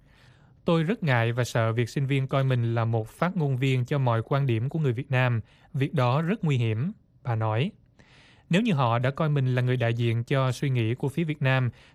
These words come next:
thì nó sẽ ảnh hưởng tiêu cực tới tất cả những cái khác mà mình nói." Gần nửa thế kỷ sau khi chiến tranh Việt Nam kết thúc,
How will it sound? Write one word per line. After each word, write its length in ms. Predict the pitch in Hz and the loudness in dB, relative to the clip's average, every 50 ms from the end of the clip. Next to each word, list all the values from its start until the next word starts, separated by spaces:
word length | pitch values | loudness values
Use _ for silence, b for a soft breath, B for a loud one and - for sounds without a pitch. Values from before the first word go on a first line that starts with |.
| B | B
thì 100 | - 170 | -4 0
nó 260 | 147 139 127 135 170 | 2 2 2 2 0
sẽ 140 | 196 - 180 | 0 0 -2
ảnh 140 | - 131 151 | -2 0 0
hưởng 300 | 139 135 117 113 131 170 | 0 0 0 0 -2 -2
tiêu 200 | - - 151 147 | 0 0 0 0
cực 340 | - - 123 113 - _ - | 0 0 0 0 -2 _ -2
tới 200 | 139 131 139 165 | 0 0 0 0
tất 220 | - 220 220 - | -2 -4 -6 -4
cả 200 | - 135 110 110 | -2 -2 -2 0
những 260 | 131 139 120 110 110 | 0 0 -2 -2 -2
cái 140 | 117 - 156 | -2 -4 -4
khác 300 | - - 156 165 185 - | -2 -2 -2 -2 0 0
mà 60 | 143 | -2
mình 180 | 123 120 107 107 | -2 0 -2 -2
nói." 300 | 113 110 110 113 143 196 - - _ _ _ _ _ _ _ _ b b b b b b b b b b b b b b b b b b | -2 0 0 0 0 -2 -4 -10 _ _ _ _ _ _ _ _ b b b b b b b b b b b b b b b b b b
Gần 260 | 165 151 156 147 143 | 0 0 2 2 2
nửa 140 | 127 120 127 | 2 2 2
thế 120 | - 190 | 2 0
kỷ 320 | 220 - - 131 117 117 147 | -2 0 2 2 2 2 0
sau 180 | - - 160 | 0 -2 -2
khi 160 | 135 - 151 131 | 0 0 -2 0
chiến 200 | - - 170 185 | 0 0 0 0
tranh 180 | 180 147 135 | 0 0 0
Việt 160 | 120 131 - | -2 -2 -2
Nam 300 | - 131 131 131 123 123 | -2 0 0 0 0 -2
kết 180 | 123 - 170 175 | -2 -4 -4 -2
thúc, 240 | - 196 233 - | 0 0 -2 -2